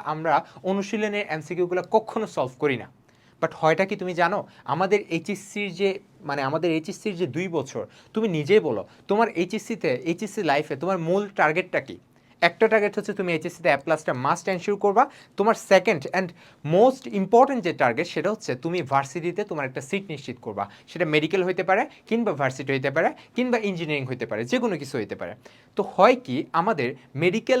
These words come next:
কিংবা ভার্সিটিতে তোমরা যারা দিবা, তাদের ক্ষেত্রে একটা কথা এখনই বলি, তোমরা যারা এইচএসসিতে আসো তাদের এখনই বলি, তাদের ক্ষেত্রে হয়টা কি, বইয়ের অর্থাৎ মূল বইয়ের যে অনুশীলনের এমসিকিউগুলো আসে, সেখান থেকে almost thirty থেকে forty percent কোয়েশ্চেন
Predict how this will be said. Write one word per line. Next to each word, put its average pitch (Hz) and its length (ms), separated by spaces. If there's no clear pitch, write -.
কিংবা 202 200
ভার্সিটিতে 185 580
তোমরা 151 260
যারা 131 240
দিবা, 190 220
তাদের 175 300
ক্ষেত্রে 240 260
একটা 135 160
কথা 180 140
এখনই 208 340
বলি, 131 120
তোমরা 160 220
যারা 156 200
এইচএসসিতে 160 440
আসো 160 120
তাদের 151 160
এখনই 214 240
বলি, 127 160
তাদের 151 300
ক্ষেত্রে 233 240
হয়টা 196 320
কি, 151 100
বইয়ের 180 340
অর্থাৎ 156 200
মূল 208 180
বইয়ের 170 340
যে 160 60
অনুশীলনের 233 580
এমসিকিউগুলো 170 500
আসে, 185 180
সেখান 196 320
থেকে 214 140
almost 151 400
thirty 156 280
থেকে 165 180
forty 160 240
percent 165 280
কোয়েশ্চেন 160 280